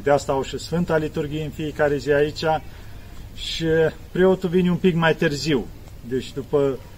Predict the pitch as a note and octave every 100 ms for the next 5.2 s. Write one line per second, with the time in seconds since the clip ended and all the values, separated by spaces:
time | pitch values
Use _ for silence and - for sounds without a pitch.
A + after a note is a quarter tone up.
0 | - C#3 C3+ A#2 C#3+ F3 D3+ D#3+ D#3+ C#3+
1 | C#3 - B2 - - - E3 G3 G3 F#3
2 | F3+ E3+ E3 E3 C#3+ B2 B2+ D#3 G#3 -
3 | E3+ E3+ E3 E3 - F3 D#3 D#3 C#3 D3+
4 | D3 E3 D#3 C#3+ C#3 C#3 D3 D#3 - C3+
5 | - C3+